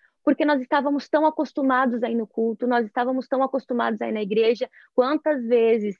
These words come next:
eu mesma fiquei em casa dizendo, "Eu não vou no culto hoje. Ah, outro dia eu vou, ou a semana que vem."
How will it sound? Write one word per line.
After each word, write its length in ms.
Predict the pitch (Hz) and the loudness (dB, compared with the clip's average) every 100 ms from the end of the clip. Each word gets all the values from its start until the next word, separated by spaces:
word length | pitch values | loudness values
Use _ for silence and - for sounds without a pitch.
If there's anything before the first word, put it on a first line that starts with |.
| - | -6
eu 300 | 226 247 269 | -4 -4 -4
mesma 560 | 247 220 208 208 180 - _ _ _ | -4 -4 -4 -6 -10 -14 _ _ _
fiquei 260 | 254 220 233 | -2 0 2
em 100 | 233 | 0
casa 460 | - 214 214 208 | -2 0 2 0
dizendo, 340 | 202 190 254 254 | 0 -2 -2 -2
"Eu 40 | |
não 120 | 440 | -4
vou 100 | 349 | -2
no 100 | 277 | -2
culto 320 | 269 269 - 226 | -2 -6 -2 0
hoje. 680 | 208 226 233 220 185 185 160 _ _ _ - | 0 2 2 0 -2 -8 -10 _ _ _ -6
Ah, 320 | 285 359 381 285 | -2 0 2 2
outro 240 | 277 285 | 2 0
dia 160 | 254 320 | 2 0
eu 100 | 262 | 0
vou, 540 | 226 226 247 247 208 | 0 2 2 0 -2
ou 80 | 214 | -2
a 60 | 226 | -2
semana 300 | 277 285 294 | -4 -4 -4
que 120 | 277 | -4
vem." 520 | 240 247 277 262 | -2 -2 -2 -2